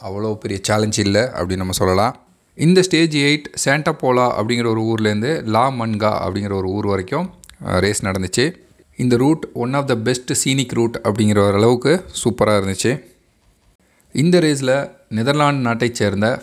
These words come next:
ஃபேபியோ ஜாக்கப்சன் தான் முதலிடத்தை பிடித்தார். இந்த நூத்தி எழுவத்தி மூணு புள்ளி ஏழு கிலோமீட்டரை மூணு மணி நேரம், ஐம்பத்தாறு நிமிஷம், அஞ்சு நொடியில கடந்து முதலிடத்தை பிடித்தார். ஃபேபியோ ஜாக்கப்சனுக்கு இந்த டூருக்கான இரண்டாவது வெற்றினே சொல்லலாம்.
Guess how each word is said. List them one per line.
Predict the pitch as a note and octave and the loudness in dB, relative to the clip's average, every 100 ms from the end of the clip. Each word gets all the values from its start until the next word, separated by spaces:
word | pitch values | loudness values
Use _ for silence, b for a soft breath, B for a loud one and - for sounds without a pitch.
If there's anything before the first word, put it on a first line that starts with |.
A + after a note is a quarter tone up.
| - | -4
ஃபேபியோ | B2 C3 C3 C3+ | -2 -2 -4 -6
ஜாக்கப்சன் | A2+ A2+ - A#2 A2 G2+ | -4 -4 -4 -8 -4 0
தான் | G#2+ F3 - - | 0 -2 -8 -6
முதலிடத்தை | G#2+ A2 G#2+ - G#2 | -2 2 0 0 -4
பிடித்தார். | G2 G2 A2 C#3 - B B _ _ b b b b | -2 -2 0 0 -4 B B _ _ b b b b
இந்த | - C#3 E3 E3+ E3+ - | 0 2 4 2 0 -2
நூத்தி | B2 C#3 C#3+ - | -2 -2 0 0
எழுவத்தி | C#3+ A#2+ C3 C3+ C3+ | 4 4 2 0 -2
மூணு | B2 B2+ B2 | 0 0 0
புள்ளி | A#2+ A2 | 0 2
ஏழு | G#2+ A#2+ | 2 2
கிலோமீட்டரை | A#2 A#2 A2 G2+ A2 C#3+ - | 0 0 0 0 -2 -4 -4
மூணு | A2+ D3 D3+ | -4 -2 -2
மணி | C3+ A#2 | -2 0
நேரம், | A2 A2 D3 - | 2 2 -2 -6
ஐம்பத்தாறு | - G#2 C3 C3 B2 A2 | -4 -2 -2 0 0 2
நிமிஷம், | G2+ G#2+ - C#3 - | 0 -2 -2 -4 -4
அஞ்சு | - A#2 A#2+ | -4 0 2
நொடியில | A2+ A2 A#2 | 2 2 2
கடந்து | A#2 G2+ G2+ A#2+ F#3 - _ | 0 -2 -2 -2 -4 -8 _
முதலிடத்தை | - G2 G2 F#2+ G#2 | -4 0 0 0 -4
பிடித்தார். | G2+ E2+ - D2+ - - - _ _ _ _ _ _ _ _ _ b b b - | -2 -4 -4 -6 -8 -20 -20 _ _ _ _ _ _ _ _ _ b b b -2
ஃபேபியோ | C3+ D#3+ D#3+ E3 | 0 2 0 0
ஜாக்கப்சனுக்கு | C#3 B2 C3 - A#2 A2+ B2 C#3+ - | -2 -2 -4 -4 -4 -2 -2 -4 -4
இந்த | A2 B2 B2+ | -4 0 -2
டூருக்கான | C3+ C3+ B2+ A#2 A#2 C#3+ G#2+ | 0 -2 0 0 0 -2 -2
இரண்டாவது | G#2+ A#2+ A#2+ A2+ G#2+ | 0 2 2 2 0
வெற்றினே | A2 G#2+ | 0 0
சொல்லலாம். | A2 G#2+ G2 A2 | 2 2 2 2